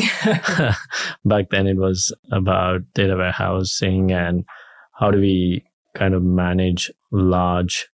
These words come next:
Speaker 2: amount of data
Speaker 1: And
Speaker 2: and
Speaker 1: large
Speaker 2: be
Speaker 1: would have been a
Speaker 2: able
Speaker 1: very
Speaker 2: to
Speaker 1: different large back in the
Speaker 2: Yeah,
Speaker 1: day. <laughs>
Speaker 2: absolutely. Absolutely. But also, how do we kind of make, uh, meaningful insights out of that large amount of data? Back then, data warehousing and B I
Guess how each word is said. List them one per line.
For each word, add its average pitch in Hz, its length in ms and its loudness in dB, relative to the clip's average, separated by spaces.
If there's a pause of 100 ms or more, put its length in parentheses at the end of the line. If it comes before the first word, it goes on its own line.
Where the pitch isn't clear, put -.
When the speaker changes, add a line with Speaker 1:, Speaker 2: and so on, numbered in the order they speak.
Speaker 2:
amount 92 320 2
of 87 140 -2
data 92 500 0 (500)
Speaker 1:
And 143 120 2
Speaker 2:
and 208 80 4
Speaker 1:
large 208 200 2
Speaker 2:
be 196 60 2
Speaker 1:
would 196 40 2
have 196 60 0
been 208 100 4
a 196 40 4
Speaker 2:
able 185 120 2
Speaker 1:
very 170 140 2
Speaker 2:
to - 60 2
Speaker 1:
different 170 400 -2
large 147 500 -2 (160)
back 143 180 4
in 170 80 2
the 143 60 6
Speaker 2:
Yeah, - 300 2
Speaker 1:
day. 247 120 4
<laughs> - 20 4
Speaker 2:
absolutely. 247 800 2 (460)
Absolutely. 101 540 2
But 104 180 2
also, 101 640 2 (160)
how 98 220 2
do 101 100 4
we 95 540 2 (200)
kind 95 200 2
of 90 100 0
make, 90 540 0 (160)
uh, 92 260 2
meaningful 95 680 2
insights - 760 0 (160)
out 95 100 2
of 90 140 0
that 90 180 0
large 87 240 -2
amount 90 220 0
of 90 100 -2
data? - 360 -2 (180)
Back 98 260 -2
then, 92 400 2
data 92 240 0
warehousing 90 560 0
and 90 160 0
B 92 180 0
I 92 380 -2